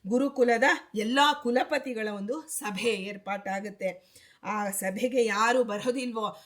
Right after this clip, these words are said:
ನೋಡಿ, ಸಭೆ ಬನ್ನಿ ಅಂತ ಕರೆಯೋದಲ್ಲ, ಸ-, ಮೊದಲೇ ಎಚ್ಚರಿಕೆ, ಸುಗ್ರೀವಾಜ್ಞೆ ಥರ. ಆ ಸಭೆಯಲ್ಲಿ ಯಾರು ಪಾಲ್ಗೊಳ್ಳಲು ಸಾಧ್ಯವಿಲ್ಲ, ಅವರಿಗೆ ಅದು ಬ್ರಹ್ಮಹತ್ಯಾ ದೋಷ ಬರಲಿ ಅಂತ ಅಂಡರ್‌ಲೈನ್ ಮಾಡ್ಕೊಂಡೇ ಸಭೆ ಮಾಡಿರ್ತಾರೆ.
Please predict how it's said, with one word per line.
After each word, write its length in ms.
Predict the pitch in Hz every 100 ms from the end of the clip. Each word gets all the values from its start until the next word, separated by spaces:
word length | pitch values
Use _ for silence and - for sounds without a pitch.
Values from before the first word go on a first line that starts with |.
| -
ನೋಡಿ, 460 | 214 226 226 - _
ಸಭೆ 640 | - 196 190 185 247 247 233
ಬನ್ನಿ 460 | 185 220 233 247
ಅಂತ 140 | 254 233
ಕರೆಯೋದಲ್ಲ, 480 | 226 202 226 226 220 190 170 - -
ಸ-, 120 | - 196 202 190 -
ಮೊದಲೇ 360 | 190 196 240 277
ಎಚ್ಚರಿಕೆ, 720 | 294 285 233 247 254 247 226
ಸುಗ್ರೀವಾಜ್ಞೆ 760 | - 208 214 262 247 226 220 202
ಥರ. 220 | 208 196 185 _ _ _
ಆ 160 | - 202
ಸಭೆಯಲ್ಲಿ 580 | 190 208 240 247 240 233
ಯಾರು 280 | 214 226 220
ಪಾಲ್ಗೊಳ್ಳಲು 680 | 190 208 233 220 214 202
ಸಾಧ್ಯವಿಲ್ಲ, 640 | 190 196 190 226 208 214 262 285 - _ -
ಅವರಿಗೆ 720 | 247 247 214 196 196 190 - _ _ 190
ಅದು 320 | 202 180 -
ಬ್ರಹ್ಮಹತ್ಯಾ 720 | 196 214 247 262 269 202 220
ದೋಷ 300 | 202 214 233 226
ಬರಲಿ 640 | 202 202 214 208 185 165 180
ಅಂತ 220 | 196 262 247 - _ - - _ - 165 165 170
ಅಂಡರ್‌ಲೈನ್ 520 | 220 254 262 254 269
ಮಾಡ್ಕೊಂಡೇ 460 | 220 226 220 214
ಸಭೆ 280 | 320 208 202
ಮಾಡಿರ್ತಾರೆ. 600 | 208 190 190 190 196 190